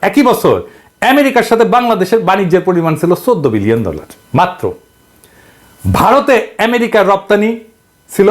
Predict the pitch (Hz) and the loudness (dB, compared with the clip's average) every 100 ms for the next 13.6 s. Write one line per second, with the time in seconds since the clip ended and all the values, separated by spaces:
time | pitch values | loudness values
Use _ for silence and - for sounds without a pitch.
0 | 214 202 285 - 277 180 151 127 107 85 | 2 0 0 0 -2 0 0 0 -2 -8
1 | 80 - _ _ _ - 151 185 175 156 | -12 -18 _ _ _ -4 0 2 4 2
2 | 143 156 233 202 180 156 143 104 139 104 | 2 2 0 0 -2 0 -2 0 -2 -4
3 | - - _ _ _ _ - - 135 127 | -6 -20 _ _ _ _ -20 -4 0 2
4 | 214 277 277 262 240 226 233 233 247 240 | 2 2 0 0 2 2 2 0 2 2
5 | 240 240 247 240 269 269 - 330 330 311 | 0 -2 -2 0 -2 -2 2 4 4 4
6 | 294 294 262 262 285 294 285 - 139 101 | 4 4 4 4 4 2 0 2 0 0
7 | 107 247 208 247 240 269 269 202 185 147 | -2 0 0 0 0 -2 -2 0 0 0
8 | 139 110 98 87 - - - - - 123 | 0 -2 -4 -8 -14 -20 -20 -18 0 4
9 | 202 240 220 254 254 - 240 214 160 _ | 4 4 2 2 0 2 2 2 0 _
10 | _ - 101 - 196 226 233 185 175 190 | _ -18 -6 0 2 4 4 2 0 0
11 | 202 202 202 - - 240 - 214 214 190 | 0 0 -2 -4 -2 -2 0 -2 -2 0
12 | 196 180 - 165 147 - 214 247 269 185 | 0 0 0 -2 0 0 0 2 2 0
13 | 117 104 92 82 76 | 0 0 -2 -4 -12